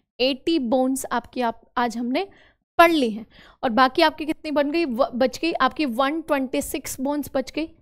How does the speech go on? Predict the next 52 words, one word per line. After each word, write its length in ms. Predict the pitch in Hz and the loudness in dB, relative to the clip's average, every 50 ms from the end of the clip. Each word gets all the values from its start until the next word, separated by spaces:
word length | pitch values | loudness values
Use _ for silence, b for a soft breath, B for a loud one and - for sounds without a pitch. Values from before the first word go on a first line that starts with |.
| - 240 | -10 -8
जिन, 300 | 226 240 254 262 247 - 226 | -6 -4 -4 -4 -4 -4 0
जिसको 300 | 285 277 - - - - | 0 0 0 0 -2 -2
अपेंडिकुलर 720 | - - 277 - - 262 262 254 254 269 269 - 302 311 302 | 0 0 -2 0 2 2 2 2 2 -2 0 -2 -2 -2 -2
स्केलेटन 500 | - - 311 262 262 262 269 277 277 262 | -2 0 0 2 2 0 -2 -4 -4 -2
कहते 240 | 277 269 262 - | -2 -4 -4 -4
हैं, 80 | 294 262 | -4 -4
जिसमें 260 | 277 254 - 277 269 | -4 -6 -6 -6 -8
चार 360 | 254 - - 247 247 254 262 | -6 -2 0 2 2 2 2
कंधे 360 | 247 - 269 254 233 226 240 233 | 0 -2 -2 -2 0 -2 -2 -2
की 140 | - 277 | -2 -4
होती 300 | 262 240 226 - 262 254 | -6 -6 -6 -6 -6 -4
हैं, 120 | 254 247 240 B B B B B B B - | -4 -6 -8 B B B B B B B 2
फिर 100 | 320 294 | 4 6
आपकी, 360 | 269 262 - - - 320 311 - - - | 4 4 2 0 -2 -2 -2 -4 -4 -2
अ, 160 | - 254 262 | 0 2 2
हैंड्स 420 | 220 220 262 262 262 277 262 - | 2 2 2 2 2 2 0 -2
की 120 | - - 311 | -4 -4 -6
होती 200 | 277 247 - 285 | -6 -4 -4 -4
हैं 60 | 285 | -4
सिक्सटी, 640 | - - - 262 - - - - - 294 285 269 B B B B | -4 -4 -6 -8 -8 -8 -8 -2 0 0 0 0 B B B B
सिक्सटी 360 | - 349 339 - - - 392 | -4 -4 -4 -2 -2 -2 0
मतलब 380 | 349 349 339 - 415 427 427 - - - 339 | 0 0 0 2 2 0 0 -2 -8 -2 2
ईच 320 | 339 359 381 370 - - | 4 4 4 4 2 -2
हैंड 240 | - 349 381 415 415 - - | -2 -2 -2 -2 -2 -2 0
थर्टी, 280 | 311 277 240 226 190 - | 0 0 2 0 -2 0
थर्टी, 380 | - 254 220 - 214 208 - B B B B B _ - | 0 -2 -2 -2 -6 -12 -12 B B B B B _ 2
तीस 300 | 330 320 330 339 - - | 4 6 6 6 4 2
हड्डी 220 | 277 269 247 302 302 | 0 0 2 0 0
इस 240 | - 294 262 - | 0 0 -2 0
हाथ 120 | 294 277 262 277 | 0 0 0 0
में 140 | 285 294 285 | -2 -4 -4
होती 140 | 254 - 302 | -2 -2 -4
है, 60 | 302 | -4
तीस 320 | 262 - 285 302 285 - | -2 -2 -2 0 2 0
हड्डी 180 | - 247 247 302 | 0 0 0 -2
इस 200 | - 277 277 269 - | -2 -2 -4 -2 -2
हा-, 160 | 269 240 - - | -4 -4 -2 -2
इस 160 | 302 285 - 311 | -4 -2 -2 -2
हाथ 120 | 285 285 - - | -4 -4 -4 -6
में 60 | 294 277 | -6 -4
होती 200 | 262 233 277 269 | -4 -4 -4 -4
है। 100 | 262 B B B B B B 269 | -4 B B B B B B 2
वैसे 220 | 277 277 - 320 | 2 2 2 0
ही 60 | 294 | 0
करके 240 | 311 311 302 - 320 | 0 0 0 0 0
लेग्स 400 | 294 269 262 269 254 240 - - | 0 2 2 2 0 0 -4 -6
की, 120 | - 339 | 0 0
आपकी 260 | 311 285 - - - 285 | 0 0 0 -2 -2 0
लिम्स 380 | 277 262 233 247 269 247 - | 2 2 2 2 0 -2 -4
की 120 | - - 285 | -4 -4 -2
होती 280 | 269 262 214 - 269 | -2 -2 -4 -4 -2
है 300 | 269 254 254 - - _ | -2 -2 -4 -6 -18 _